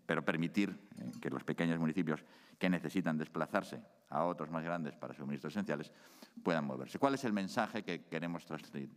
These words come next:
trasladar a la población? Eh, no se muevan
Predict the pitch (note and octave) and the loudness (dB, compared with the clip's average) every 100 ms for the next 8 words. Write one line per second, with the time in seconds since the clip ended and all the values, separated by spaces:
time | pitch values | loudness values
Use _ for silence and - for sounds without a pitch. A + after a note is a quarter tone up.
0 | - D2 C#2 C#2+ D2+ D2+ C2+ C#2 - E2+ | -6 -4 0 0 2 0 -2 -4 0 -2
1 | - - - - _ _ - D2 D2 B1 | -2 -12 -20 -20 _ _ -6 -2 -2 -6
2 | - - _ _ - F#2+ - - - F#2+ | -14 -20 _ _ 0 2 2 -4 2 6
3 | B2 D2+ B1 | 6 4 -2